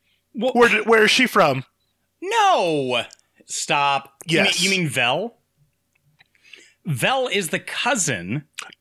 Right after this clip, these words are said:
Speaker 2: Oh, no, no, no, no, not
Speaker 1: to
Speaker 2: Vel.
Speaker 1: the
Speaker 2: Um,
Speaker 1: senator.
Speaker 2: the main Imperial chick that's hunting him down.
Speaker 1: No, highly doubt it. Unless she, like, randomly dyed her
Speaker 2: Pe-,
Speaker 1: hair.
Speaker 2: people dye their hair, Drew.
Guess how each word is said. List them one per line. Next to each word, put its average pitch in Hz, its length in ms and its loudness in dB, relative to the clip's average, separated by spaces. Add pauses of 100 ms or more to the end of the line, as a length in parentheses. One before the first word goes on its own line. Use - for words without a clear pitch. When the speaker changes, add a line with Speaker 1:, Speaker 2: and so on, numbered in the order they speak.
(140)
Speaker 2:
Oh, 262 100 4
no, 285 140 4
no, 311 100 4
no, 285 140 4
no, 196 80 2
not 196 240 2
Speaker 1:
to 196 80 4
Speaker 2:
Vel. 165 200 6
Speaker 1:
the 160 60 2
Speaker 2:
Um, 156 180 6
Speaker 1:
senator. 120 460 -2 (100)
Speaker 2:
the 175 360 2
main 170 340 0
Imperial 180 460 2
chick - 260 -2
that's - 180 -2
hunting 160 320 0
him 135 220 -2
down. 117 420 -2 (220)
Speaker 1:
No, 165 420 0
highly 170 340 -2
doubt 127 260 -2
it. 110 120 -4
Unless 180 240 0
she, 294 140 -2
like, 247 160 0
randomly 151 680 -4
dyed 127 420 -4
her 131 160 -6
Speaker 2:
Pe-, - 80 0
Speaker 1:
hair. - 200 -8
Speaker 2:
people 147 220 0
dye 151 160 4
their 147 120 4
hair, 156 160 4
Drew. 127 260 0